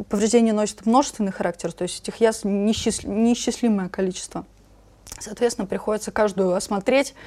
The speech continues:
э, понять, насколько она могла являться причиной этого кровотечения. Занимает достаточно много времени.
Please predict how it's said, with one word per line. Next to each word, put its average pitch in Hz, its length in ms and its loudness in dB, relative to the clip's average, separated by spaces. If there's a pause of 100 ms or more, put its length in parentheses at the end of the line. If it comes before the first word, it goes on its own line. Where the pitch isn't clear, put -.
(520)
э, 190 480 4
понять, 214 320 2
насколько 202 440 2
она 196 120 0
могла 202 300 4
являться 190 400 0
причиной 208 400 -2
этого 180 240 -4
кровотечения. 220 800 0 (880)
Занимает 202 360 -2
достаточно 190 420 -6
много 190 280 -4
времени. 202 320 -10